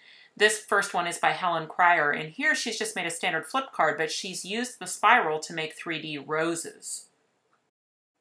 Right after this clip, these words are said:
Next, I'll show you just a few samples of how the new Clock and Gears die will fit perfectly on the Spiral Circle pull card, and then of course the gears look great flying on the spiral.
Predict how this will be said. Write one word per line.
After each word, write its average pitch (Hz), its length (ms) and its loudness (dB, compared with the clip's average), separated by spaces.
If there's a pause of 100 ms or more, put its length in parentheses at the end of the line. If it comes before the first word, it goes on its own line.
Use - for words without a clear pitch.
(120)
Next, 185 360 6
I'll 185 80 4
show 190 120 -2
you 175 120 0
just 170 200 -4
a 170 60 -4
few 190 260 -6
samples 165 500 -2
of 160 140 -8
how 165 200 2
the 165 120 -6
new 175 200 -8
Clock 160 380 2
and 151 160 -12
Gears 240 440 -2
die 147 260 0
will 160 160 -4
fit - 340 -4
perfectly 220 540 -2
on 185 220 2
the 170 80 -4
Spiral 147 380 0
Circle 151 360 -6
pull 233 280 4
card, 151 300 0
and 165 140 -6
then 160 100 -4
of 160 100 -10
course 160 220 -4
the 156 80 -20
gears 165 300 -4
look 147 160 -10
great 160 420 0
flying 147 320 -4
on 139 100 -10
the 139 60 -12
spiral. - 640 0